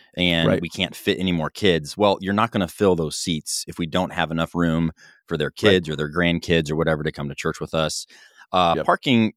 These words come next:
Speaker 1: uh, parking's always an issue, like, just to, to
Speaker 2: Mm-hmm.
Speaker 1: kinda be aware of what's happening in our parking lot. How full
Speaker 2: Mm-hmm.
Speaker 1: are we? Are people able to get in and out and stuff? And so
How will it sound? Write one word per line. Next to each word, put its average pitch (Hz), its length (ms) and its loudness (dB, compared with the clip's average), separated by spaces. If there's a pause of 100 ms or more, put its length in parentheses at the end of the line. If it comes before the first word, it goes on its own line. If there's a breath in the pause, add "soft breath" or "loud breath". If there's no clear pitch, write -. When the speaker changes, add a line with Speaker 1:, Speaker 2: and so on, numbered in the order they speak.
Speaker 1:
uh, 85 300 4
parking's - 420 0
always 101 340 2
an 113 120 4
issue, 120 500 6
like, 82 160 2
just - 220 -8
to, 90 320 4
to 117 60 -4
Speaker 2:
Mm-hmm. 107 160 0
Speaker 1:
kinda 101 160 2
be 92 140 2
aware 85 440 2
of 82 200 0
what's 85 180 -4
happening 87 340 -2
in 82 80 -2
our 80 80 -2
parking 85 360 0
lot. 82 440 -2 (400 soft breath)
How 87 220 0
full 92 340 4
Speaker 2:
Mm-hmm. - 80 -2
Speaker 1:
are 80 180 2
we? 82 300 -2
Are 80 80 -2
people 82 300 -4
able 80 160 -4
to 85 100 -4
get 80 240 2
in 80 160 0
and 78 100 0
out 80 240 0
and 80 100 -4
stuff? 80 400 0
And 80 140 -6
so 85 320 2